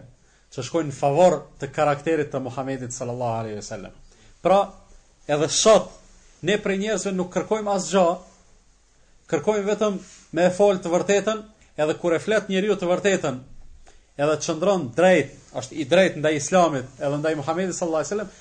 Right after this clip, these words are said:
ai gjithsesi ka me fol mirë. Gjithsesi, fjalët e tija kanë me qenë fjalë lavdata, fjalë miradije për Islamin dhe vlerat e tij, po edhe për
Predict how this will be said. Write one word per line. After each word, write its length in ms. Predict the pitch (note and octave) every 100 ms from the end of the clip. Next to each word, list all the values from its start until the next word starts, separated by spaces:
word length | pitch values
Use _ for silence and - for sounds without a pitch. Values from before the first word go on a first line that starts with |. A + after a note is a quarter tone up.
| -
ai 100 | C3+
gjithsesi 480 | C#3 G#3 G3 F3+ F#3
ka 160 | F3
me 100 | D3+ C3+
fol 180 | D3 B2
mirë. 200 | G#2+ E2 - - _ _ _ _ -
Gjithsesi, 460 | F3 F3+ F#3+ G#3 G3+ - - _ _ -
fjalët 360 | F3 F#3 F3+ E3+
e 60 | D3+
tija 320 | F#3+ F3+ D#3+ - -
kanë 160 | E3 D#3+
me 80 | D3+
qenë 200 | F#3 E3+
fjalë 880 | - F3 D#3 C#3+ - _ _ _ C3+
lavdata, 580 | C#3+ B2+ E3 D3+ D#3 C3 - _ -
fjalë 240 | D#3+ D3+
miradije 560 | D#3 D3+ C#3+ F3 F3 D#3+
për 160 | E3+ G3+ - - _ _ _ _ _ -
Islamin 500 | C#3 - E3+ E3 D#3+ D3
dhe 80 | C3
vlerat 380 | E3 G3 F3+ F3
e 60 |
tij, 160 | G3 G#3 - -
po 140 | F3+
edhe 220 | F3 E3+ F3
për 220 | E3